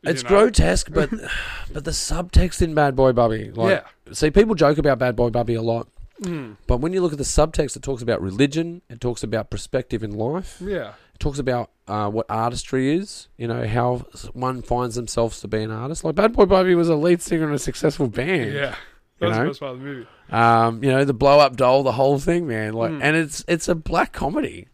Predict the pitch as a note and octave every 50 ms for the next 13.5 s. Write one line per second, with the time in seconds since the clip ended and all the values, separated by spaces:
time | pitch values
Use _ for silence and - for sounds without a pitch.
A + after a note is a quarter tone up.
0 | _ _ _ F#3 F#3+ A3+ A3+ F#3 C3 A2 A2 _ - - D3+ F3+ G#3+ G3 E3+ E3
1 | E3+ - - - B2+ C3+ D3 B2+ G2 A2+ C#3+ C#3 - - - - - _ _ -
2 | F3+ F3 D#3+ - - - - _ _ _ _ _ _ _ _ _ _ - A3 -
3 | - - - C3+ C3+ C3+ B2+ A#2+ A#2+ C3+ D3+ E3+ - - - G#2 G2+ A2 A#2+ C3
4 | A#2+ - - - - C3+ C3+ C3 C3+ C#3+ D3 C#3+ - C#3 B2+ - - A2+ A2 A2
5 | G#2+ - - B2 C3 C#3+ D#3 G#3 G3+ F3+ C3+ G2+ D#2 D#2 F2 A2 C3 C3+ - C3
6 | A2 - - G#2+ G#2+ - A#2 - - - - - A#2 D3+ E3 D#3 - - - C3
7 | - - - B2 A#2 - - - - - - - _ - F3+ F#3+ G3+ F#3+ D#3 A#2
8 | G#2+ A2 - _ _ _ _ _ _ _ B2+ A#2+ A2+ A#2+ B2+ C3+ C#3+ C#3 A#2 B2
9 | B2 - D3+ D#3+ C#3 A#2 A2 A#2 - - A2+ G#2 G#2 - A2+ A2+ G#2+ - - -
10 | - A#2 - - - _ _ _ _ _ - - - - _ _ - G2+ G#2 G#2+
11 | A2 A2 G#2+ A2+ A#2+ B2 A2+ C3+ C3+ E3 D3 A#2+ - - - - G2+ A2 A2+ A2+
12 | A#2 A#2 G#2+ A2 A#2+ B2+ A#2+ B2 C3 B2 - C3+ C#3 D3 C3 A#2 A2 A2+ A2+ A2
13 | A2 A#2+ - F3+ E3+ D#3+ C#3+ - A#2